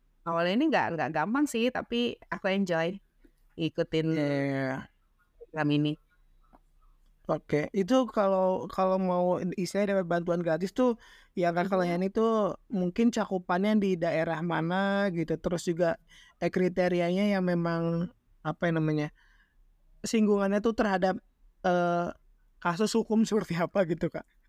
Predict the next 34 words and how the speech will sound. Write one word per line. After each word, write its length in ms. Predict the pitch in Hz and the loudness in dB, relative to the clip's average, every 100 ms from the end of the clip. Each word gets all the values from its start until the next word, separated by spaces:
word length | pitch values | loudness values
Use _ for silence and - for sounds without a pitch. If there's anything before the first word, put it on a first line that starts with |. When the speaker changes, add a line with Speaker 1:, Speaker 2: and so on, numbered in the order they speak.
| - | -6
Speaker 2:
Atau 260 | 220 - 208 | -6 -6 -6
bu-, 120 | 214 | -2
Speaker 1:
Iya, 140 | 196 | 0
Speaker 2:
apa 140 | 170 247 | 0 0
Speaker 1:
iya. 100 | 240 | 0
Speaker 2:
memang 280 | 240 233 226 | 0 0 2
nggak, 260 | 220 180 | 0 0
nggak 140 | 202 220 | -2 0
selalu 200 | 220 220 208 | 0 0 0
dengan 160 | 214 226 | 0 0
kasus 440 | 277 - 175 - - _ - - | 0 0 -2 -4 -14 _ -8 -2
kalau 160 | 190 | 0
bantuan 400 | 170 180 185 190 190 | 2 2 4 2 2
hukum 220 | 180 180 | 0 -2
itu? 180 | 180 175 160 _ _ _ _ _ _ _ - | 0 -2 -4 _ _ _ _ _ _ _ -8
Speaker 1:
Iya, 400 | 226 202 156 98 | -4 0 0 0
oke, 160 | 226 226 190 202 | -2 -2 -2 0
oke. 80 | 185 180 | 0 0
Jadi 140 | 208 285 | 0 0
memang 320 | 254 247 277 | 0 0 0
kan 160 | 311 277 | 0 0
kalau 160 | 226 196 | -2 -2
kita 240 | - 208 190 | -4 -4 -2
bicara 560 | 180 180 160 165 160 - | -2 -2 -2 -2 -4 -6
persoalan 560 | - 185 - 143 151 156 170 | -10 -6 -4 -2 0 -2 -4
hukum 200 | 165 170 | -4 -2
itu 160 | 165 196 | -2 -2
kan 160 | 226 233 | 0 0
dinamis 480 | 180 139 131 165 - | 0 0 -2 -4 -4
ya, 240 | 147 143 | -4 -4
dan 240 | 156 151 151 - _ - - - | -2 -4 -6 -12 _ -20 -20 -8
banyak 400 | 160 170 214 202 | -4 0 0 0
nih 240 | 190 180 170 165 175 - - | -2 0 0 -2 -6 -12 -10
masalah-masalahnya. 1080 | 151 - 143 147 147 160 147 139 151 135 | -8 -4 -2 -2 -2 -4 -2 -2 0 0